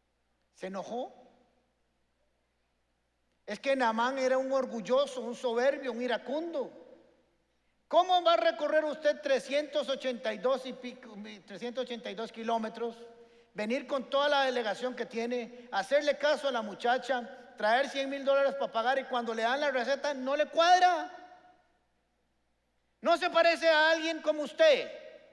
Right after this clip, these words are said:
y yo, que nos dan la receta y no porque no nos gusta, no es lo que nosotros queríamos? Queremos las cosas a nuestro estilo o complicadas.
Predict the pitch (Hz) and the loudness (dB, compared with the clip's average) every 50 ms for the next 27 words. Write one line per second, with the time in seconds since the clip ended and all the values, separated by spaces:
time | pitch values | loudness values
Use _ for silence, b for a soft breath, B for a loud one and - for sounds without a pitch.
0 | _ _ _ _ _ - 226 277 233 277 330 320 294 247 160 131 - - - - | _ _ _ _ _ -6 -4 -2 2 4 6 8 6 6 4 -2 -8 -12 -14 -16
1 | - - - - - - - _ _ _ _ _ _ _ _ _ _ _ _ _ | -18 -20 -20 -20 -20 -20 -20 _ _ _ _ _ _ _ _ _ _ _ _ _
2 | _ _ _ _ _ _ _ _ _ _ - - 277 277 269 254 294 294 302 339 | _ _ _ _ _ _ _ _ _ _ 0 2 2 4 2 2 2 2 2 4
3 | 339 330 320 311 294 285 - 311 330 320 320 - 320 311 294 277 262 247 262 294 | 4 4 4 2 2 2 2 2 2 4 4 2 2 2 2 0 -2 0 2 2
4 | 320 311 - - 226 - 240 233 269 277 302 294 233 214 339 381 359 - - - | 2 2 2 -2 -4 -2 -2 -2 0 0 0 -2 -2 -2 -2 -2 -2 -2 -2 -4
5 | 277 247 247 269 285 302 320 - 311 302 262 - 285 302 294 311 311 - 311 302 | -2 0 0 0 0 0 -2 -2 -4 -4 -4 -2 -2 -4 -4 -6 -6 -2 -2 0
6 | 311 339 359 359 359 339 294 247 208 - - - - - - - _ _ _ _ | 0 2 2 2 2 2 0 -4 -6 -8 -14 -18 -18 -20 -20 -20 _ _ _ _
7 | _ _ _ _ _ _ _ _ _ _ _ _ _ _ _ _ _ _ _ _ | _ _ _ _ _ _ _ _ _ _ _ _ _ _ _ _ _ _ _ _
8 | _ _ _ _ _ _ _ _ _ _ _ _ _ _ _ _ _ _ _ _ | _ _ _ _ _ _ _ _ _ _ _ _ _ _ _ _ _ _ _ _
9 | _ _ - 240 254 277 302 320 330 311 277 - - 277 311 302 262 311 294 233 | _ _ 0 4 4 4 4 4 2 2 0 0 0 0 0 2 2 2 0 0
10 | 277 262 254 262 262 254 - - 233 233 202 - - 294 320 339 349 320 277 262 | 0 -2 0 0 0 -2 -2 -4 -4 -4 -6 -6 -6 -4 -2 0 0 0 0 0
11 | 254 247 - 269 262 240 - 233 226 220 - 262 277 311 330 339 330 294 226 180 | -2 0 0 -2 -2 -2 -4 -8 -10 -4 0 0 2 2 2 2 0 0 -4 -6